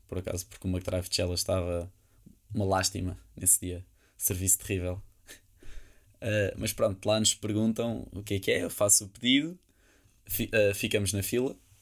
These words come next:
e pronto, a meio da fila o senhor começa-me a, começa a meter conversa, ou seja, aquela cena dos senhores da Bolt, mas este senhor metia conversa muito melhor.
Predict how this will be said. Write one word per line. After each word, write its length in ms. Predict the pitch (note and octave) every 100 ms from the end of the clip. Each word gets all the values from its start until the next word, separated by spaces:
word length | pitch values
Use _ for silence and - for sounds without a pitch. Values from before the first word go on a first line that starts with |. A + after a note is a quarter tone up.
| _ -
e 600 | B2 A2+ A#2 A2+ A2+ - -
pronto, 280 | E3 C#3+ -
a 60 | A#2
meio 200 | A#2 A#2+
da 120 | B2
fila 340 | - B2 A#2+
o 80 | B2
senhor 340 | - B2 A#2
começa-me 600 | F#2+ - A#2 A2+ A2 A2
a, 440 | G#2+ G#2+ G2+ G2 - - - - -
começa 280 | - B2+ C3
a 20 |
meter 200 | B2+ C#3+
conversa, 460 | E3 D#3+ D#3+ -
ou 60 | G#2+
seja, 340 | - G2 F#2 - - - _ _ _ - -
aquela 400 | A#2 - C3+ C#3
cena 420 | C3+ - C3+ A2+
dos 300 | G#2 A#2 -
senhores 320 | - A#2+ A2 G#2+
da 120 | G#2+
Bolt, 340 | G2+ B2+ C3+ - - -
mas 300 | A#2+ B2 B2
este 160 | C#3 -
senhor 260 | C#3+ D3
metia 300 | D3 C#3+ D3
conversa 420 | D3+ C#3 C#3 -
muito 240 | C#3+ C#3+ -
melhor. 300 | D3 A2